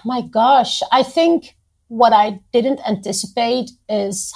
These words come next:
how, and I, maybe this is very recognizable for a lot of people, how uncomfortable I would feel with sales.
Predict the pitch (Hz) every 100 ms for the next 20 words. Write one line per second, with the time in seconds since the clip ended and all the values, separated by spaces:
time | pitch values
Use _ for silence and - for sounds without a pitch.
0 | - 190 208 214 220 190 190 196 190 196
1 | 190 180 185 202 196 190 196 185 202 226
2 | 233 233 - 175 170 180 214 262 254 269
3 | 208 233 208 208 - 190 - 233 262 -
4 | 208 196 - - 220 196 196 - 196 147
5 | 147 - -